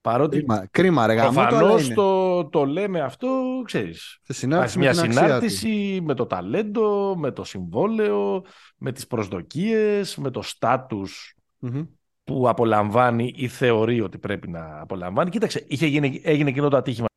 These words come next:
Speaker 1: που έπαιξαν με τους ανθρώπους που και μόνοι τους να παίζαν θα αποκλείονταν.
Speaker 2: Εντάξει, απέκλεισε τη Νέα Υόρκη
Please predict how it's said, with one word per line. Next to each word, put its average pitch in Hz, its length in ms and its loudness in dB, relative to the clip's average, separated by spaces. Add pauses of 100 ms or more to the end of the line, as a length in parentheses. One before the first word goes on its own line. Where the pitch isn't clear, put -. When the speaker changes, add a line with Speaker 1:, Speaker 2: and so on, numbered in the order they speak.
Speaker 1:
που 120 140 0
έπαιξαν 127 460 2
με 107 160 -4
τους - 140 -6
ανθρώπους 113 340 0
που - 80 -8
και 120 120 0
μόνοι 117 220 4
τους 107 120 -4
να 101 100 -2
παίζαν 104 240 0
θα 95 80 -6
αποκλείονταν. 101 680 -4 (640)
Speaker 2:
Εντάξει, 135 340 0
απέκλεισε 110 400 2
τη 104 80 -2
Νέα 117 160 4
Υόρκη 190 600 2